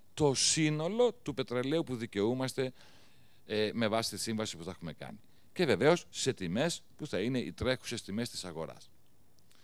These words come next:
Δεν σταματάνε εδώ πέρα, συνεχίζουν αυτή την προπαγάνδα, λέγοντας ότι θα παίρνουμε και λεφτά από το κράτος, σαν κράτος, αυτή τη δραστηριότητα. Τι θα παίρνουμε, λοιπόν; Θα υπάρχει κάποια φορολογία. Η φορολογία είναι ένα είκοσι πέντε τοις εκατό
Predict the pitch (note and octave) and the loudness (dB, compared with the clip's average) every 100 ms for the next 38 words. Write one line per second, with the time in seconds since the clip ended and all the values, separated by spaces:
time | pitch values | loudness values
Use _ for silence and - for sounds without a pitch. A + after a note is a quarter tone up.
0 | - - - - - - - - - - | -20 -20 -20 -20 -20 -20 -20 -20 -20 -20
1 | - - - A3+ A3 E3+ C3+ A#2 G2 G2 | -20 -2 6 8 10 8 8 6 4 4
2 | A#2+ E3 F#3 - F3 D#3+ - E3 B2+ A2+ | 4 4 2 -2 -2 -2 0 -2 0 -2
3 | B2 G#2 G#2 F#2+ F2 F#2 A#2 D#3+ F3+ C3 | -2 -4 -2 -2 -2 0 2 2 0 2
4 | D3+ F3 F3 D3 B2+ C3+ E3+ F3 F#3 - | 0 0 -2 -4 -6 -4 -2 -2 -4 -2
5 | E3+ - F3+ C#3 - E2 E2+ D#2 D2 - | -4 2 4 4 0 -4 -6 -6 -10 -8
6 | G2 F2 F#2+ F2 D#2 F2 F2 E2+ F2 D#2 | -8 -4 -6 -6 -12 -10 -10 -8 -8 -8
7 | C2+ - - - - - G3 C#3+ A2+ G#2 | -10 -12 -20 -20 -20 -6 0 2 4 2
8 | E2 F#2 G2+ - G2+ - - - - - | 0 -4 -4 -2 -2 -2 -20 -20 -20 -20
9 | - - - - - F#3+ A3 G#3+ F3 F#3+ | -20 -20 -20 -10 2 6 8 6 4 2
10 | G3+ F#3 G#3+ G#3+ F#3+ D3+ G2+ D#2 A#1+ - | 2 8 10 10 10 4 0 -6 -8 -18
11 | - - - G2+ - A#2+ A#2+ A#2+ C3 D3 | -20 -20 -16 -12 -6 -4 -2 -2 0 2
12 | C3 D3 D#3+ D#3+ - C#3 D#3 - B2+ - | 2 0 -2 -2 -2 -2 -2 -2 -4 -2
13 | C3 - A2 - D#3 E3+ D#3 - G#2 F#2 | -2 -2 -4 0 2 2 0 -2 -4 -4
14 | - D#2+ - C#3+ | -4 -6 0 0